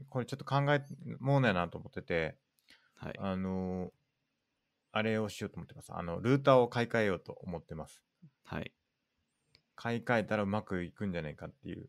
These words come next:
Speaker 1: の、期待、淡い期待を持って。ちょっと僕が使ってるルーターが、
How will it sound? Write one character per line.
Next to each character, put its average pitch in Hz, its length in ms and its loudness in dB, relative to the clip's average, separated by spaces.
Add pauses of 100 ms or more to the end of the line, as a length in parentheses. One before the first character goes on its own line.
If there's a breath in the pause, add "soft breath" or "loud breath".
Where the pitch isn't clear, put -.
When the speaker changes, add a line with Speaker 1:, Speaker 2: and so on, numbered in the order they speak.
Speaker 1:
の、 82 180 -10 (340)
期 - 140 -20
待、 92 220 -2
淡 95 260 2
い 80 40 -10
期 - 200 -18
待 87 140 -2
を 82 40 -6
持 80 60 -10
っ - 60 -14
て。 - 120 -14
ち - 100 -16
ょ - 20 -18
っ - 20 -18
と 110 220 -2 (260 loud breath)
僕 - 120 -16
が 147 100 0
使 165 140 -6
っ 180 40 -4
て 180 120 0
る 160 100 2
ル 170 100 4
ー 156 40 -6
タ 160 140 6
ー 147 40 4
が、 147 320 4